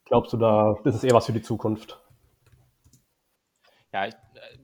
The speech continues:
Speaker 2: schon viel für die Zukunft. Wie gesagt, C J Hicks wär schon wichtig, weil das ist wirklich auch so, wenn man Ohio State Podcasts hört, da wird häufig darüber geredet, dass so diese ultraathletischen, super guten Linebacker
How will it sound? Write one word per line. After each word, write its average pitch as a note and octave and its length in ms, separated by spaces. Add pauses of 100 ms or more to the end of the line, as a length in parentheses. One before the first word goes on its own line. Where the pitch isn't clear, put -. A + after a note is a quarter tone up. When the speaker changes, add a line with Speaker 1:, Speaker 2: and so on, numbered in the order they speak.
(120)
Speaker 2:
schon F#3 260
viel F#3 180
für F#3+ 120
die F3 100
Zukunft. F#3 420
Wie C#3+ 80
gesagt, C3 400
C - 120
J C3 200
Hicks - 480
wär C3+ 380
schon B2 460
wichtig, G#3 580 (600)
weil A2 100
das A#2+ 240
ist B2 140
wirklich B2+ 480
auch A2 200
so, A2+ 320
wenn G#2+ 80
man A2 220
Ohio A2 240
State A2+ 260
Podcasts A2+ 560
hört, G#2+ 200
da G2+ 60
wird A#2+ 140
häufig B2 320
darüber G#2 300
geredet, G#2 420
dass A2 160
so A2+ 80
diese G#2+ 420 (500)
ultraathletischen, B2+ 1160
super A#2+ 880 (340)
guten C3+ 300
Linebacker B2 880